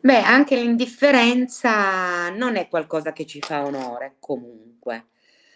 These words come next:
Ehm, dopo che ci si perdona, eh, a me è successo più di una volta, mi sono sentita bene io,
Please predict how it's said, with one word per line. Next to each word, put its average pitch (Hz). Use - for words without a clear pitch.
Ehm, 147
dopo 277
che 269
ci 220
si 262
perdona, 254
eh, 151
a 170
me 170
è -
successo 185
più 156
di 151
una 139
volta, 135
mi 220
sono 220
sentita 208
bene 180
io, 120